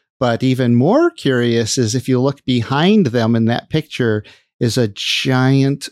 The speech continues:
wall of mist. And y-, if you're wa-, listening to this video,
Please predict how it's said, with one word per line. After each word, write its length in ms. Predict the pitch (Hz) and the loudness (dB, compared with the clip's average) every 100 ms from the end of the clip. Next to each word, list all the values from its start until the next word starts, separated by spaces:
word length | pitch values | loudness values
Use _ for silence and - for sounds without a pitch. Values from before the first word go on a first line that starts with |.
| - | -8
wall 640 | 113 113 117 117 117 123 | -2 0 0 0 0 -2
of 240 | 120 101 | -2 -2
mist. 640 | 107 110 120 113 - - - _ _ _ _ | -2 -2 -2 -4 -10 -12 -20 _ _ _ _
And 500 | 127 113 107 107 101 - _ _ | -2 0 0 -2 -4 -8 _ _
y-, 100 | 120 120 | -8 -6
if 200 | 113 - | -6 -2
you're 300 | 120 110 107 | 0 2 2
wa-, 240 | 120 175 - | 0 -4 -6
listening 420 | 151 156 190 160 | -4 -2 0 0
to 80 | 147 | 0
this 200 | 151 139 | 0 -2
video, 320 | - 147 151 | -2 -2 -2